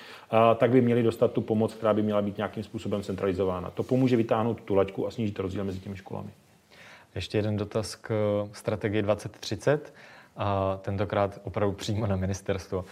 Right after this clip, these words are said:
Speaker 2: Slyšel jsem, že, eh, ptá se David Jelma, slyšel jsem obavy, že v nové strategii dvacet třicet se mají měnit požadavky pro zakládání a otvírání soukromých škol, jehož výsledkem může být omezení nabídky vzdělávání různým skupinám obyvatel a zájemců. Co je na tom pravdy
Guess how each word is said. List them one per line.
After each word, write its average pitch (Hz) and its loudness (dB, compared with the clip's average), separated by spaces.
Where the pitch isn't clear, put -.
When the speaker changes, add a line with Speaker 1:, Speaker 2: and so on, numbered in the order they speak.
Speaker 2:
Slyšel 113 0
jsem, 120 2
že, 104 2
eh, - -6
ptá 104 2
se 98 -6
David 98 0
Jelma, 113 0
slyšel 120 -2
jsem 101 -4
obavy, 127 2
že 120 4
v 110 -4
nové 107 2
strategii 98 -4
dvacet 95 -6
třicet 98 -6
se - -8
mají 104 0
měnit 104 0
požadavky 104 -2
pro 95 -4
zakládání 107 2
a 90 -4
otvírání 104 0
soukromých 101 -4
škol, 95 2
jehož 92 -4
výsledkem 104 -2
může 104 -2
být 104 -4
omezení 98 0
nabídky 92 -4
vzdělávání 101 0
různým 98 -2
skupinám 92 -2
obyvatel 90 -2
a 90 -6
zájemců. 87 -6
Co - 0
je 104 6
na 101 4
tom 85 -8
pravdy 110 2